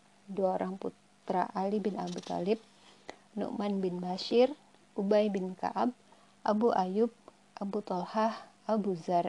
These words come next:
Al-Ghifari, Ummu Atiyah, Safiyah Ummul Mukminin, Hafsah, dan Ummu Habibah. Fatwa-fatwa Aisyah pada masa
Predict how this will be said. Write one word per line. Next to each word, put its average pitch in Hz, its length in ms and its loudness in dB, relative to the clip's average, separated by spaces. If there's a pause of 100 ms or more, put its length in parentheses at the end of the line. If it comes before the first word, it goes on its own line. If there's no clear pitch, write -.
Al-Ghifari, 185 800 -6 (480)
Ummu 214 320 0
Atiyah, 190 560 -2 (480)
Safiyah 202 800 -2
Ummul 208 360 -2
Mukminin, 196 760 -6 (560)
Hafsah, 247 560 -2 (160)
dan 190 320 -6
Ummu 214 240 -2
Habibah. 180 480 -2 (4000)
Fatwa-fatwa 233 1040 4
Aisyah 220 640 0
pada 196 240 0
masa 220 480 0